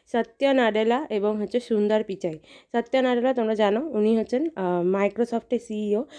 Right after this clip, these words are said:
আর সুন্দর পিচাই ইনি হচ্ছেন Google এবং হচ্ছে অ্যালফাবেট, Google-এর যে প্যারেন্ট কোম্পানি অ্যালফাবেট, এটার সিইও, ঠিক আছে? এনাদের দুজনকেও দেওয়া হয়েছে। এনারা প-, এখন বর্তমানে দুজন তো, আহ, উম, ইয়েতে তোমার ইউএসএর, আহ, ও,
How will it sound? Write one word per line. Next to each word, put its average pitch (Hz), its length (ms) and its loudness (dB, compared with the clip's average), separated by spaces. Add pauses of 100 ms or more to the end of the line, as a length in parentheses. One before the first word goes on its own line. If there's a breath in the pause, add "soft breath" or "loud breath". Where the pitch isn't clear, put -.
(180 loud breath)
আর 170 140 -2
সুন্দর 226 420 2
পিচাই 214 360 -6 (320 soft breath)
ইনি 202 220 0
হচ্ছেন 233 300 0 (320 soft breath)
Google 208 480 2 (200)
এবং 208 300 0
হচ্ছে 208 180 -2
অ্যালফাবেট, 175 500 0
Google-এর 190 400 2
যে 233 140 2
প্যারেন্ট 208 440 0
কোম্পানি 202 380 0
অ্যালফাবেট, 196 580 -4
এটার 190 260 -6
সিইও, 170 440 -6 (340 loud breath)
ঠিক 202 100 -2
আছে? 190 160 2
এনাদের 196 360 2
দুজনকেও 202 420 0
দেওয়া 202 160 0
হয়েছে। 208 220 0
এনারা 220 260 0
প-, - 200 -12 (120)
এখন 262 420 0
বর্তমানে 240 460 2
দুজন 226 320 0
তো, 233 180 -2 (480 loud breath)
আহ, 190 560 0
উম, 180 320 0
ইয়েতে 214 360 2
তোমার 196 240 0
ইউএসএর, 214 600 2
আহ, 180 320 0
ও, 180 220 -4